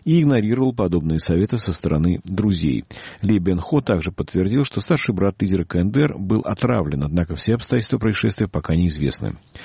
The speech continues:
Блогер Антон Носик, осужденный ранее, э, по статье «Экстремизм», обжаловал приговор в Московском городском суде.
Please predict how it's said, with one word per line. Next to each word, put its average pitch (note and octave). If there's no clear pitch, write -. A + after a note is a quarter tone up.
Блогер B2
Антон B2+
Носик, B2+
осужденный F#2+
ранее, G2
э, G2
по G2
статье F#2
«Экстремизм», A2
обжаловал D3
приговор A#2+
в A#2
Московском A2
городском G#2
суде. F#2+